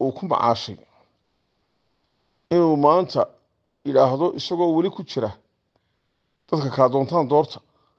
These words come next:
iyo, iyo, iyo oo la dagaalamo isagoo kursiga ku fadhiya. Dee waa ayaan darraan odhan karaa iyo caqli xumo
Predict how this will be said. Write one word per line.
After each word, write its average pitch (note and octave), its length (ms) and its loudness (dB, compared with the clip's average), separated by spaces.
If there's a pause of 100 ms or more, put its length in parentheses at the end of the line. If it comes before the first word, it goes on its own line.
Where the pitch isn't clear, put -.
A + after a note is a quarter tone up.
(880)
iyo, D3 140 2 (480)
iyo, D3+ 140 2 (200)
iyo G#2+ 280 -8
oo C3+ 240 2
la F3 60 4
dagaalamo C3+ 400 4
isagoo E3+ 200 -4
kursiga F3 300 -6
ku - 80 -14
fadhiya. G#2+ 300 -6 (920)
Dee B2 60 0
waa B2+ 200 4
ayaan A#2+ 240 2
darraan B2+ 240 0
odhan B2 160 -6
karaa A2+ 160 -2
iyo A#2 120 0
caqli G2 200 -4
xumo A2+ 220 -8